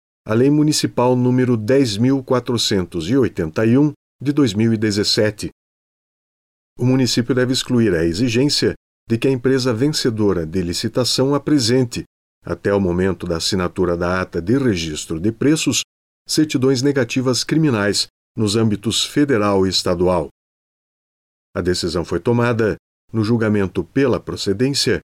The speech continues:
de representação da Lei de Licitações e Contratos. Por meio dela, a empresa Brito Produções, Locações e Montagens informou irregularidades no pregão presencial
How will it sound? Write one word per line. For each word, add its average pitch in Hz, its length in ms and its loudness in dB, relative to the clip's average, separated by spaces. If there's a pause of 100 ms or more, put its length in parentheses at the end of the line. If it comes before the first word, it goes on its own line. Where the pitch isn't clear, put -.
(160)
de 107 100 0
representação 120 840 0
da 113 120 0
Lei 110 160 2
de 107 140 -2
Licitações 104 680 -2
e 92 60 0
Contratos. 90 840 -4 (880)
Por 101 160 0
meio 85 260 0
dela, 104 420 2 (340)
a 104 100 -2
empresa 117 760 0
Brito 127 520 0
Produções, 131 720 -2 (280)
Locações 117 680 0
e 95 60 2
Montagens 98 760 0 (380)
informou 123 500 2
irregularidades 120 960 0
no 87 120 -4
pregão 85 320 -2
presencial 113 640 0